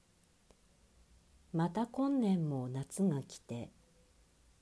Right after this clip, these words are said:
夜は蒸気でできた白熊が沼を渡ってやってくる。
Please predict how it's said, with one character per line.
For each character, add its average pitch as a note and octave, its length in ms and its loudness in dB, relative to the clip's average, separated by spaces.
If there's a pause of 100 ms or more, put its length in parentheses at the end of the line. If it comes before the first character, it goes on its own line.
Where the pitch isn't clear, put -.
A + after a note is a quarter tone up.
夜 A#3+ 340 8
は D3 180 2
蒸 G3 320 4
気 G3+ 160 0
で C#3+ 160 0
で C#3+ 160 -2
き - 140 -18
た A#2+ 120 -6
白 C#3+ 340 -4
熊 C#3+ 280 -2
が C#3 320 -4 (720)
沼 D#3+ 480 4
を F3 80 2
渡 C3 280 -4
っ C#3+ 40 -6
て - 240 -2
や B2+ 120 0
っ - 40 -8
て - 180 -10
く - 180 -10
る。 - 180 -12